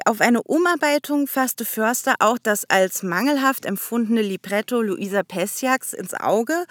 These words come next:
und engagierte einen der Librettisten Smetanas, Emanuel Züngel. Dieser nahm tiefgreifende Überarbeitungen am Libretto vor. Förster komponierte neue Musikpassagen,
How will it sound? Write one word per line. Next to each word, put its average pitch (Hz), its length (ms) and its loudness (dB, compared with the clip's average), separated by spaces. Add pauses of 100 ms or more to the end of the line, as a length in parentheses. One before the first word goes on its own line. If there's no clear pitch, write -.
(400)
und 320 420 2
engagierte 220 760 0
einen 185 360 0
der 214 80 2
Librettisten 190 720 -4
Smetanas, 156 880 -6 (640)
Emanuel 196 560 2
Züngel. 143 440 -6 (1120)
Dieser 302 320 4
nahm 269 340 6
tiefgreifende 254 760 0
Überarbeitungen 208 920 -2
am 185 120 -2
Libretto 190 440 -6
vor. 156 400 -6 (680)
Förster 285 540 2
komponierte 220 640 0
neue 185 220 0
Musikpassagen, 294 1160 -2